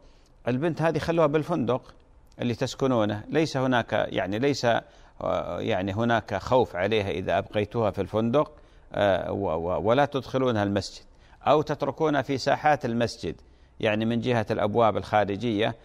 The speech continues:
تتركونه وتوعدونه، تقولون، تقولون لها: "هذا، هذا مكاننا إذا انتهينا" مثلًا،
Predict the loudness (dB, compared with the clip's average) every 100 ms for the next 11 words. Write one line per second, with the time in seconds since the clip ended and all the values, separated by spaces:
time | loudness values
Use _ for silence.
0 | -20 -4 -2 2 0 2 0 2 0 2
1 | 2 2 0 -2 -2 -4 -6 -2 -2 -2
2 | -4 -10 -20 -6 -6 0 2 4 4 2
3 | 2 2 2 0 -2 -12 -8 0 0 0
4 | -4 -2 -2 0 -2 -2 -2 -4 -4 -2
5 | 0 0 0 0 0 0 -2